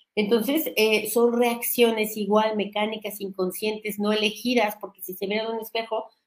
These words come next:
seguramente buscaría reaccionar de una manera distinta. Entonces, vamos a borrar todas las, todas las reacciones que tienes que no te das cuenta, ¿no?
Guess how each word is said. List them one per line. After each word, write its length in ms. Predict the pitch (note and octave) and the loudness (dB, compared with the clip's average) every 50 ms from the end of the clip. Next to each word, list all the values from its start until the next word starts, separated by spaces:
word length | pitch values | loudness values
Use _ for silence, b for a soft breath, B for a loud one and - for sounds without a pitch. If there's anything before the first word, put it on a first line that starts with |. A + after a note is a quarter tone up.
| _ _ | _ _
seguramente 560 | - G#3 G3 G3+ A3 A3 A3+ A3 A3 G#3+ A#3 | -6 -4 -2 2 2 2 2 2 0 -2 -2
buscaría 560 | G#3 G3+ G3+ - - G3 F#3+ G3 A#3 A#3+ B3 | -2 -2 -4 -4 -2 0 0 2 4 2 2
reaccionar 540 | A#3+ G3+ G3 F#3+ F#3+ - - F#3 F#3 F#3+ F#3 | 2 2 0 -2 -2 -2 -4 -2 -2 -2 -2
de 80 | F#3 F#3+ | 0 0
una 100 | F#3+ F#3 | 0 0
manera 300 | F#3 F#3 F#3 F#3 F3+ F3 | 0 -2 -4 -4 -4 -6
distinta. 560 | F3 - - - - F#3 F3 E3+ - E3 - B B B B B B | -8 -12 -12 -6 -4 -4 -2 -2 -4 -8 -8 B B B B B B
Entonces, 280 | _ - G#3+ F#3+ A#3 A3 | _ -8 -6 -4 0 4
vamos 260 | A#3 C4 D4+ D#4+ D#4+ D4 | 4 6 6 6 6 6
a 100 | A#3+ G#3+ | 6 6
borrar 360 | G#3+ G#3 G#3+ A#3 A#3+ A#3 - | 4 2 4 2 2 2 2
todas 200 | B3+ C4 C#4 C#4+ | 2 2 2 2
las, 200 | C4 F#3 - - _ _ _ - | 0 0 -2 -6 _ _ _ 2
todas 240 | - B3 C#4 D#4 E4 | 4 6 6 8 6
las 200 | D#4 A#3+ G#3 G#3+ | 6 4 2 0
reacciones 540 | G#3+ G3+ G#3 G#3 - A#3+ B3 C4 C#4 C4+ - | -2 -2 -2 -2 -2 0 0 0 -2 -4 -4
que 100 | - G#3+ | -8 -8
tienes 340 | A3 A#3 A#3+ A#3 A#3+ A#3+ - | -2 -2 -2 -2 -2 -4 -4
que 100 | - A3+ | -4 -4
no 140 | A3 A3+ A#3 | -4 -4 -4
te 120 | - A#3+ | -4 -2
das 200 | A#3 A#3 A#3 - - | -2 -2 -4 -4 -2
cuenta, 400 | B3 B3 A#3+ A#3+ A#3 G#3 F#3+ F#3 | 0 0 0 2 0 0 0 0
¿no? 220 | F#3+ G#3+ - B | -2 -2 -4 B